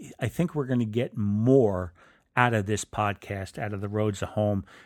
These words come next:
uh, when maybe some questions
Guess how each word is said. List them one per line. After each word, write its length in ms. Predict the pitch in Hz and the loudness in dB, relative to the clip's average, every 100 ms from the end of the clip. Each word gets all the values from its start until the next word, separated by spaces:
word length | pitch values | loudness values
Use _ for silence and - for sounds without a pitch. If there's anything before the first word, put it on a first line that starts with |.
| _ | _
uh, 220 | 110 107 | 2 2
when 300 | 120 131 131 | 2 2 2
maybe 400 | 147 208 190 190 | 2 0 0 -2
some 460 | 175 - 185 175 175 | -2 -2 -2 0 -2
questions 760 | - 170 156 - 175 165 165 | -2 0 0 -2 -4 -4 -4